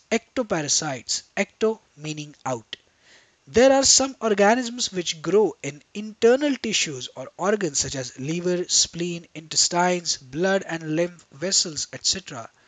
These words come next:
of animals. For example, liver flukes, hookworms, tapeworms, pinworms, ascaris,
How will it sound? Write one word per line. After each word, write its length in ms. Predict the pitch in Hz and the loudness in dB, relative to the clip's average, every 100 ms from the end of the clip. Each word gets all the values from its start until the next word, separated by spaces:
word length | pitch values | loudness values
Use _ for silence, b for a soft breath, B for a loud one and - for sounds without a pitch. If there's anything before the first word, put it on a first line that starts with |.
| b b b | b b b
of 180 | 131 - | -14 -6
animals. 500 | 151 233 226 120 - b b | -4 -4 -6 -8 -12 b b
For 180 | - 147 | -14 -10
example, 640 | 147 123 143 147 139 175 226 b b - | -6 -4 -2 -4 -6 -8 -8 b b -6
liver 260 | 170 180 | -4 -4
flukes, 500 | 160 185 196 - - - b | -6 -6 -6 -4 -6 -8 b
hookworms, 720 | - 226 - 165 151 151 156 - _ _ | -10 -10 -10 -10 -10 -8 -12 -12 _ _
tapeworms, 680 | 196 185 - 143 135 135 - _ _ | 0 0 -8 -10 -10 -10 -12 _ _
pinworms, 580 | 220 214 151 135 131 131 b b b | -4 -4 -8 -12 -12 -16 b b b
ascaris, 720 | - - - 196 190 170 - | 0 0 2 2 2 0 -2